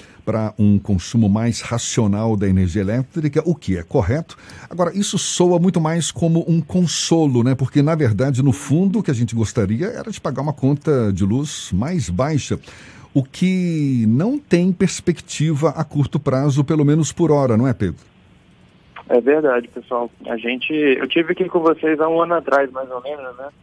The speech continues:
Speaker 1: Sim, me lembro.
Speaker 2: Falando de um assunto muito parecido, né?
Speaker 1: É verdade.
Speaker 2: <laughs> Que era aumento na conta de luz, que é o reajuste que a gente tem todo ano.
Speaker 1: É.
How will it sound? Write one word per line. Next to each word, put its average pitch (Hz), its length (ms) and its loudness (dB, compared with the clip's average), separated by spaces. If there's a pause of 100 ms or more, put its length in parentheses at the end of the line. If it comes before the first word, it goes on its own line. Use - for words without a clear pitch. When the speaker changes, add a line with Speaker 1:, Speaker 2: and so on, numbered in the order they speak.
(140)
Speaker 1:
Sim, 170 280 0
me 185 100 4
lembro. 139 240 2
Speaker 2:
Falando 143 240 -4
de 147 60 -2
um 151 40 2
assunto 147 400 -6
muito 151 280 -8
parecido, 160 640 0
né? 127 160 -2 (520)
Speaker 1:
É 101 60 -2
verdade. 95 400 -2
Speaker 2:
<laughs> 78 40 -12
Que - 80 0
era 123 200 4
aumento 127 400 -4
na 135 140 -2
conta 131 300 -4
de 131 100 -6
luz, 120 280 0 (100)
que - 80 -8
é 120 60 0
o 120 60 0
reajuste 120 440 -2
que 127 80 -8
a - 20 -4
gente 117 140 -10
tem 120 140 -4
todo 127 300 0
ano. 110 240 -2 (200)
Speaker 1:
É. 92 160 -4